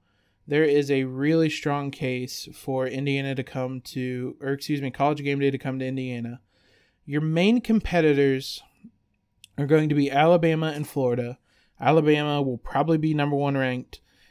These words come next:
In the preseason coaches poll that we talked about earlier in the week, you can find our discussion there. Um, if you take a look at the feed, Florida is n-, ranked number eleven. The other dark horse game that could potentially,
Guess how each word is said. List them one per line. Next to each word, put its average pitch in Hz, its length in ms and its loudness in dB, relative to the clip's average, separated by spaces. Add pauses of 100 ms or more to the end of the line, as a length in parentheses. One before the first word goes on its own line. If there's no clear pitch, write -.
(140)
In 135 200 -4
the 131 420 -2
preseason 180 500 -2
coaches 156 380 2
poll 151 300 0
that 147 100 0
we 139 80 -2
talked 143 300 -2
about 139 260 0
earlier 139 300 0
in 139 80 -4
the 135 80 -4
week, 131 280 -6
you 139 120 -8
can 135 160 -6
find 139 260 -2
our 135 80 0
discussion 135 640 -6
there. 131 420 -6 (540)
Um, 127 180 -6
if 127 180 -8
you 135 60 -6
take 139 220 -4
a - 20 0
look 139 180 -2
at 143 60 -8
the 135 80 -8
feed, 131 340 -6
Florida 175 560 0
is 143 220 0
n-, 143 120 -10 (200)
ranked 143 360 -4
number 143 260 -4
eleven. 127 560 -4 (800)
The 147 160 0
other 196 640 6 (400)
dark 160 300 0
horse 160 360 2
game 151 460 0
that 143 160 -4
could 143 160 -4
potentially, 147 960 -2